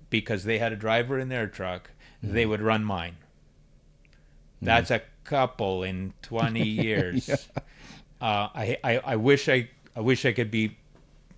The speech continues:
Speaker 1: I wish that could be a different story and there would be a laundry list.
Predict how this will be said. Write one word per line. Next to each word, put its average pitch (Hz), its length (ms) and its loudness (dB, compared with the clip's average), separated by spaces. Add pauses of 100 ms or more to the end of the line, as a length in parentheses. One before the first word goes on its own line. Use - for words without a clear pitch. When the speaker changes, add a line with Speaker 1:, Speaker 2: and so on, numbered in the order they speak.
(540)
Speaker 1:
I 117 40 -2
wish 135 160 2
that 120 180 4
could 127 100 0
be 113 100 0
a 107 40 4
different 123 400 -2
story 156 500 2
and 110 220 2
there 113 120 6
would 110 180 4
be 110 120 2
a 101 100 6
laundry 131 500 0
list. 190 400 -4